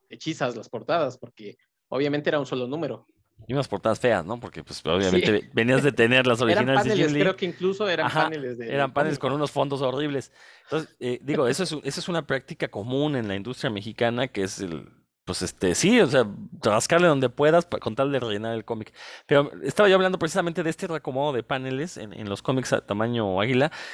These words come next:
Speaker 2: y, eh, también le movían a lo-, los globos de texto. Entonces, el, o sea, vamos, como que, pues, el, el, los que hacían cómics en los años setenta, ochenta, pues, no tenían idea del diseño de página, que es algo muy importante, que ya lo comentábamos ahorita con la cuestión de Maus.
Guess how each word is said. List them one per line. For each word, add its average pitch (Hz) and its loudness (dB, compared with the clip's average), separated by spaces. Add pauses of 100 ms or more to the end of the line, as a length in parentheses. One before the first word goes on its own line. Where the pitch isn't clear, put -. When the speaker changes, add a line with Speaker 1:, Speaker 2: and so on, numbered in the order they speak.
(300)
Speaker 2:
y, 202 -2 (340)
eh, 135 2
también 165 0 (120)
le 139 0
movían 147 -2
a 123 -2
lo-, 113 -4
los 117 -4
globos 147 -2
de 131 -4
texto. - -6
Entonces, 139 -10
el, 117 -4
o 120 -8
sea, 165 6
vamos, 190 4 (720)
como 151 -6
que, 147 -6
pues, - -12
el, 156 2
el, 147 2
los 139 0
que - -4
hacían 190 0
cómics 208 2
en 165 0
los 135 -4
años 175 -2
setenta, 165 -4
ochenta, 156 -4
pues, 123 -12
no 139 -10
tenían 156 0
idea 139 6
del 127 2
diseño 139 -2
de 117 -4
página, 127 -6
que - -14
es - -12
algo 113 -2
muy 117 -2
importante, 131 -6
que 120 -2
ya 120 6
lo 117 2
comentábamos 104 -2
ahorita - -6
con 95 -6
la 87 -6
cuestión - -8
de 101 2
Maus. 110 0